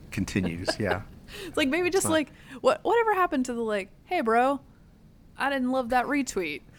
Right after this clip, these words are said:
Speaker 1: Well, I'm sure that the, you know, the olds at
Speaker 2: Yeah.
Speaker 1: the Washington Post, those in management position, are trying to just figure out, "What do we do?" Because they didn't have to deal with this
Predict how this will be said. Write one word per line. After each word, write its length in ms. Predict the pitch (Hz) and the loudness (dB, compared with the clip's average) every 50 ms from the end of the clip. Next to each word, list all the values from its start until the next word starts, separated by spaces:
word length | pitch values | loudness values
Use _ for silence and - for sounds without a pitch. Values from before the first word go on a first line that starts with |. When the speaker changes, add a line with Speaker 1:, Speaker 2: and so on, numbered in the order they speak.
| - - - - - - | -20 -20 -20 -20 -8 2
Speaker 1:
Well, 160 | - 247 247 247 | 8 10 10 10
I'm 80 | 226 | 8
sure 240 | - - - 269 269 | 6 4 6 6 6
that 180 | 240 202 - - | 6 4 2 2
the, 80 | 165 | -2
you 220 | 160 165 165 170 160 | -2 -2 0 0 0
know, 100 | 156 147 | 0 0
the 160 | 131 135 - | 0 2 2
olds 580 | 165 175 185 165 123 113 104 - - - - - - - - - - - | 4 4 4 4 2 0 -4 -6 -8 -8 -8 -12 -18 -20 -20 -14 -8 -4
at 160 | 120 - 165 | -4 -2 -2
Speaker 2:
Yeah. 40 | - | -2
Speaker 1:
the 80 | 120 | 2
Washington 440 | 113 120 - - - 117 98 107 95 | 4 4 4 4 2 -2 -6 -8 -6
Post, 420 | - - 139 127 131 127 - - - - - | -2 2 2 2 2 0 -8 -12 -16 -12 -6
those 240 | - 120 117 120 110 | -2 -2 -2 -2 -2
in 200 | - - 107 107 | -4 -6 -4 -2
management 460 | 107 107 107 113 113 - - 110 98 | 0 2 2 2 0 -2 -6 -10 -10
position, 500 | - - - 113 143 135 - 123 110 107 - - - - - - - - - | -10 -8 -4 -2 -2 -2 -2 -4 -4 -6 -6 -12 -20 -20 -20 -20 -14 -6 -2
are 80 | 107 107 | -2 -2
trying 300 | - - 135 131 123 117 | 0 2 2 2 2 2
to 180 | - - 110 | -2 -4 -6
just 300 | - - - 113 107 - | -6 -6 -8 -10 -10 -8
figure 260 | - - - 123 113 104 | -6 -6 -2 0 2 2
out, 180 | 104 101 - - - - - - - | 2 0 -2 -6 -16 -18 -18 -14 -6
"What 120 | - 135 160 | 0 0 2
do 80 | 202 | 2
we 140 | 139 107 98 | 2 0 -2
do?" 160 | - 165 185 | 0 -2 0
Because 280 | 156 135 - - 107 87 | 0 0 -2 -2 -2 0
they 120 | 127 156 | 2 2
didn't 180 | 190 254 190 107 | 2 2 0 0
have 180 | 104 92 - - | -2 -2 -4 -6
to 60 | 95 | -8
deal 220 | 85 90 78 80 | -6 -6 -6 -6
with 140 | 82 82 - | -8 -10 -10
this 320 | - 85 117 - - - | -8 -6 -6 -4 -6 -8